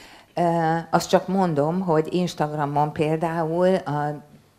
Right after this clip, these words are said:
a Z generáció, tehát a huszonévesek, meg az idősebb alfák, ugye a kétezer-öt utániakról beszélek, tehát mélységesen öreg tizenhárom-tizennégy éveseknél.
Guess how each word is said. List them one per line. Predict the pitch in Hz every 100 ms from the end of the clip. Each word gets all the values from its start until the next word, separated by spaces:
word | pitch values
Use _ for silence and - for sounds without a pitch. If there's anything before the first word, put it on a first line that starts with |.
| -
a | -
Z | 156 165 160
generáció, | 156 143 147 143 143 151 143
tehát | 151 139
a | 147
huszonévesek, | 165 - 156 147 151 143 143 -
meg | 151
az | 147
idősebb | 165 156 147 147 135
alfák, | 147 143 - 143
ugye | 147 147
a |
kétezer-öt | 139 156 156 143 147 147 143
utániakról | 117 131 143 139 - 120
beszélek, | 131 160 175 175 180 175 - - -
tehát | 135
mélységesen | 160 156 151 135 127 - 139
öreg | 143 143 127
tizenhárom-tizennégy | - 135 135 135 131 131 131 123 135 123 127 160
éveseknél. | 165 185 - 180 190 185 190